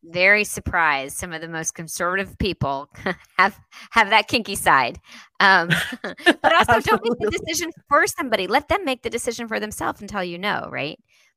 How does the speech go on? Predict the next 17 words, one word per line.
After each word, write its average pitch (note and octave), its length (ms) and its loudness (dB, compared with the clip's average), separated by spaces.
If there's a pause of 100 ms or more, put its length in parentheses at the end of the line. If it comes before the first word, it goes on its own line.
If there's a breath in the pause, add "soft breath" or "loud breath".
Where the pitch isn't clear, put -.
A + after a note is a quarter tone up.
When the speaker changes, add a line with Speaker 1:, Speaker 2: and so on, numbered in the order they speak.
(140)
Speaker 1:
But - 180 -6 (380)
anyway, A2+ 260 -16
yeah, E3 200 0
you G#3+ 180 -2
Speaker 2:
Yeah, - 40 6
Speaker 1:
were, - 260 6
you - 60 -4
were, - 100 2
you - 20 2
Speaker 2:
include, F#4+ 300 4
Speaker 1:
did, A#4+ 200 4
did F4 140 0
you A4 80 -4
go G4+ 160 2
Speaker 2:
include A4 80 6
Speaker 1:
down G3+ 220 4
Speaker 2:
everybody. G#3 720 2